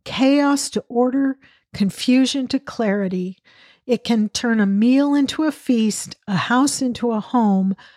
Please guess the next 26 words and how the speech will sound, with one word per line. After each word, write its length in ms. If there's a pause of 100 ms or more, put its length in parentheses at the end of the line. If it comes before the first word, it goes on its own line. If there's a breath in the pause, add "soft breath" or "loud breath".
(140 soft breath)
a 80
stranger 800
into 540
a 40
friend." 720 (680 soft breath)
That's 240
what 160
gratitude 680
can 200
do 200
for 300
us. 280
I 120
think 240
that 160
is 100
so 280
true 400
and 180
something 420
good 280
to 160
remember 640 (460 loud breath)
in 180
these 340
times. 640